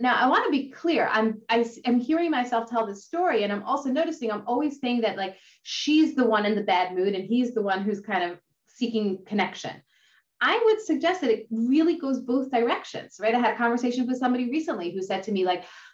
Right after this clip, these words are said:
"My husband doesn't share, you know, he doesn't emote, he's not vulnerable with me." And I need that. I need him to be, to say to me, "I had a hard day too," rather than me always being the one who's like, "I'm in a bad mood and I had a hard day." But for her,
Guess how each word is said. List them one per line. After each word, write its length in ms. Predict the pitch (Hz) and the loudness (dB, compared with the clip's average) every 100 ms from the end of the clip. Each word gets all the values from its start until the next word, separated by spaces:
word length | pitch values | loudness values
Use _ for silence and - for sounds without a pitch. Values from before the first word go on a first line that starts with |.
| _ _ | _ _
"My 80 | 240 | 0
husband 300 | 262 277 285 | 2 2 2
doesn't 240 | 277 262 254 | 2 2 0
share, 640 | - 302 233 156 - - - | 0 -2 -2 -2 -6 -12 -6
you 100 | 226 | -2
know, 80 | 240 | 2
he 140 | 254 | 2
doesn't 440 | 262 262 254 - - | 2 0 -2 -4 0
emote, 460 | 240 247 240 - | 4 4 4 0
he's 200 | - 226 | -4 -4
not 240 | 247 240 202 | -2 -4 0
vulnerable 560 | 233 269 294 190 151 | 0 2 0 -2 -4
with 200 | 143 - | -6 -12
me." 220 | - - - | -16 -18 -2
And 100 | 226 | 4
I 120 | 254 | 6
need 240 | 269 349 - | 8 8 4
that. 220 | 254 - | 2 0
I 60 | 208 | 0
need 200 | 233 320 | 0 2
him 160 | 320 277 | 0 0
to 100 | 240 | 0
be, 420 | 254 262 262 - _ _ | 2 4 2 -2 _ _
to 80 | 262 | -4
say 200 | 262 269 | 0 2
to 60 | 269 | 2
me, 160 | 262 | 2
"I 160 | 226 269 | 0 0
had 160 | 277 | 2
a 60 | 254 | 0
hard 260 | 247 240 233 | 2 0 2
day 220 | 233 - | 0 -2
too," 300 | - 269 175 | -4 0 0
rather 240 | 165 190 196 | 0 -2 -2
than 180 | 196 | -2
me 160 | 214 220 | 2 2
always 240 | 185 185 | 2 0
being 140 | 190 185 | -4 -4
the 80 | 185 | -4
one 100 | 185 | -4
who's 100 | 175 | -4
like, 120 | 170 | -2
"I'm 160 | 185 | -2
in 60 | 190 | -2
a 40 | |
bad 220 | 185 180 180 | 0 0 -2
mood 140 | 175 | -6
and 100 | 175 | -4
I 80 | 175 | -4
had 140 | 170 | -4
a 80 | 160 | -4
hard 160 | 165 156 | -4 -2
day." 300 | 147 - _ _ _ - | -6 -10 _ _ _ -2
But 160 | 226 240 | 0 0
for 80 | |
her, 520 | 240 254 349 359 240 | 0 2 4 4 2